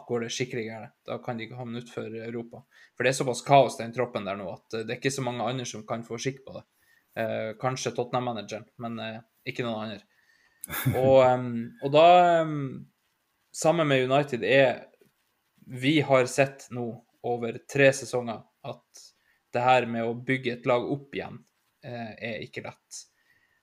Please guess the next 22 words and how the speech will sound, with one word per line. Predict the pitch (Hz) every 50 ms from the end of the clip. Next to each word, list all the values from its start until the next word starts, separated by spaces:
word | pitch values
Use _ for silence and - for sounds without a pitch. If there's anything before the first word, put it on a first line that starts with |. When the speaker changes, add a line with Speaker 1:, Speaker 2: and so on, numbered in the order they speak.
| _ _ _ -
Speaker 1:
Og | - 117 117 117 123
vi | 131 147 160 135
hadde | - - 139 131 135 117 -
ingen | 131 135 139 135 117 117
som | 117 - 113 113
var | 117
i | 117
nærheten | 120 123 123 127 131 139 139 127 113 107 110 120 - _ - - 139 127 - -
av, | 120 120 120 120 123 - _ -
av | 127 123
den | 123 120 120
statusen | 120 - - - - 123 131 127 - - 113 107 - - 110 110
som | - 120 117
United | 117 117 117 123 123 120 - 110 117 123
har, | 127 127 123 110
som | 113 - 117 120 120
nå | 127 123 117
har | 113 -
satt | - 123 123 - -
seg | - 117 127
utenfor, | 127 127 - - 123 123 - 117 113 110 113
eh, | 117 113 110 110 113 110